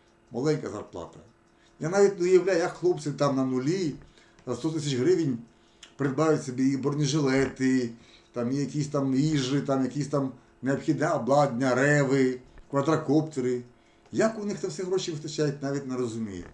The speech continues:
А судді скажуть, що у них... Мало грошей. У них немає генераторів, у них немає аркушів,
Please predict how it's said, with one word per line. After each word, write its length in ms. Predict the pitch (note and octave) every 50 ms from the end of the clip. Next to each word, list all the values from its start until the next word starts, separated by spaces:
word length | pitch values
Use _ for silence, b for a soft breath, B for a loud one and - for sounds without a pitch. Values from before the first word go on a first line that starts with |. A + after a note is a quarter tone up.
| b b b b b b
А 100 | G#2+ A#2
судді 240 | A#2 F#3+ G3+ F3+ E3+
скажуть, 360 | D3 - D#3 D#3 D#3 C#3+ A2+
що 140 | - - A2+
у 20 |
них... 180 | A2 A#2+ C3 A#2+ - - b b b b b b b b b
Мало 240 | A2+ A#2+ B2+ B2+ A#2
грошей. 320 | A2+ A#2 A#2 - - B2
У 40 | B2
них 180 | F3+ G3 - -
немає 240 | F3+ F3 G3 G3 E3+
генераторів, 840 | D3+ E3 E3+ E3 C3+ B2 A#2+ A#2+ A#2 A2+ - A2+ A2+ A2+ A2+ A2+ - - - _ _ _ b b b b b b
у 60 | B2+
них 220 | C#3+ E3 D3+ D3 D3+
немає 340 | C#3+ C#3+ D3+ D#3+ - - -
аркушів, 840 | A#2 A#2 A#2+ A#2+ A#2+ A#2 A#2 - A2+ G#2+ - - - A2+ A2+ A2+ -